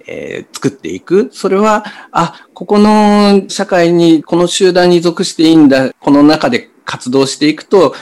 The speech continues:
自分なりにこう、うまくね、こう、自分の特徴を集団に表現できていくぞ、みたいな感じの感覚につながっていきやすいんじゃないかな。まあ、これが、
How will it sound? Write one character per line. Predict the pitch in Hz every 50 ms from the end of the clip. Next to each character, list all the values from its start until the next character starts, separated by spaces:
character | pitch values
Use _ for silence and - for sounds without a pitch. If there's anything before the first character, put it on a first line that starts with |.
| - _ -
自 | 120 113
分 | 104 117 120 113
な | 113 113
り | 110 107
に | 110 104 -
こ | - 110 98 95 90 - -
う、 | _ _ _ _ _ _ _ _ _ _ _ - -
う | 160 131
ま | 120 -
く | - - 120
ね、 | 147 160 151 - _
こ | - 104 104 98 - -
う、 | - - - _ _ -
自 | 113 113
分 | 107 101
の | 104 107 -
特 | - - -
徴 | - - 110 101 101
を | 95 -
集 | - - - 127 117 104
団 | 107 107 104 104
に | 107 107 - -
表 | - 123 117 113 107
現 | 98 101 117
で | 143 160
き | - -
て | - -
い | - - -
く | - 120
ぞ、 | - 127 143 160
み | 147 113 -
た | - 98 90
い | 95
な | - 87
感 | - - 139 143 147
じ | 147 196 226
の | 220 151 - - - - - _
感 | - - 151 131 127
覚 | - 135 117 - 123 123 117
に | 120 104
つ | - - -
な | 131 123
が | 123 123
っ | 120
て | - 101
い | 98 101 107
き | - 151 151
や | 156 151
す | - - 165
い | 143
ん | 117
じ | 98
ゃ | 85
な | 85 92 95
い | 98
か | - - 104
な。 | 110 113 - _ _ _
ま | 196 202 202
あ、 | 196
こ | - - - 233 233
れ | 240 240
が、 | 240 247 262 262 262